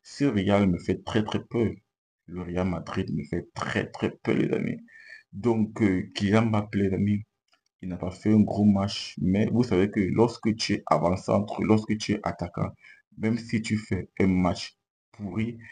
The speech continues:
dès que tu marques dans le match, ça rend ton match au moins moyen. Au moins moyen, les amis.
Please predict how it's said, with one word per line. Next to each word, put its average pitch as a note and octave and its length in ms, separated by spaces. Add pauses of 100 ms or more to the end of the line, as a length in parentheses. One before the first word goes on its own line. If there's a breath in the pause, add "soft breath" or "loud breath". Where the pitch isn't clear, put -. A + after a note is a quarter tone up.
(300 loud breath)
dès A2 200
que A2+ 80
tu A2+ 240
marques G2 320
dans F#2 140
le F2 60
match, F2 460 (300)
ça - 260
rend B2+ 160
ton G2 180
match G2+ 380 (140)
au G#2 100
moins G2+ 360 (120)
moyen. E2+ 480 (480)
Au F#2+ 80
moins F#2+ 240 (140)
moyen, F2 360
les C#2+ 120
amis. E2 240